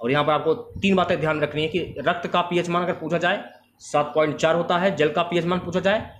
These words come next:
तो जल का पीएच मान सात होता है। बेकिंग सोडा का पीएच मान पूछा जाए, तो बेकिंग सोडा का पीएच मान नौ होता है। आठ-, अठारहवाँ question देखिएगा, कौन सा विटामिन जल में घुलनशील है? के, D, ई, सी।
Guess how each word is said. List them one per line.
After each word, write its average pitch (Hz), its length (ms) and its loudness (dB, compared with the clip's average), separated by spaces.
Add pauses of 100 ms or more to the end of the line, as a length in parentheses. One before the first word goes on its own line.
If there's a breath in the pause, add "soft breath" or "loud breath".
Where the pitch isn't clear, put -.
(180)
तो 135 60 -6
जल 160 160 2
का 175 140 2
पीएच 170 260 0
मान 175 300 -2
सात 151 260 0
होता 175 240 0
है। 214 300 -2 (320)
बेकिंग 160 360 2
सोडा 185 260 2
का 190 100 2
पीएच 180 220 0
मान 185 120 2
पूछा 180 220 -4
जाए, 190 120 2
तो 190 80 0
बेकिंग 151 360 0
सोडा 170 240 2
का 180 100 2
पीएच 170 260 -2
मान 190 220 0 (180)
नौ 123 240 2
होता 113 260 -4
है। 104 320 -10 (2500)
आठ-, 160 260 2
अठारहवाँ 165 280 4
question 170 220 0
देखिएगा, 165 600 0 (760)
कौन 202 200 4
सा 214 140 4
विटामिन 175 360 2
जल 165 160 2
में 185 160 4
घुलनशील 151 440 0
है? 120 140 -2
के, 170 320 0
D, 160 400 -2
ई, 151 120 0
सी। 107 420 -8